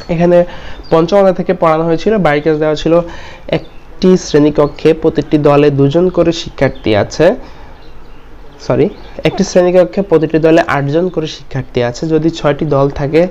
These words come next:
তবে সেখানে কতজন শিক্ষার্থী থাকবে?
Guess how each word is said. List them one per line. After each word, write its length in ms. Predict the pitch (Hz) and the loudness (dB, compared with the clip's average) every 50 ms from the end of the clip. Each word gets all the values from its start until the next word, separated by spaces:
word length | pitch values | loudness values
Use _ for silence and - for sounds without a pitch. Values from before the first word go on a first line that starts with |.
| - - - - - - - - | -4 -12 -16 -16 -16 -14 -6 -2
তবে 220 | 156 156 151 156 | 0 2 2 0
সেখানে 420 | 151 - - 139 - 147 143 147 147 147 | -2 -2 -4 -6 -4 -2 -2 -2 -2 -2
কতজন 440 | - 139 139 - 135 147 156 170 180 | -2 -4 -2 -2 -2 -2 -2 -2 -4
শিক্ষার্থী 520 | - - - - - - 135 127 - 135 | -4 -8 -12 -10 -6 -4 -4 -4 -4 -4
থাকবে? 360 | 135 - 147 143 135 - - | -4 -2 -2 0 0 -2 -4